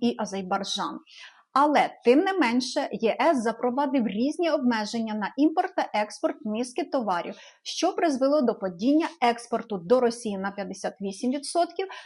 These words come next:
та імпорту з Росії на вісімдесят шість відсотків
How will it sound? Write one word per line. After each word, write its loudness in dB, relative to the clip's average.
та 0
імпорту 2
з 0
Росії 0
на 0
вісімдесят -4
шість -6
відсотків -2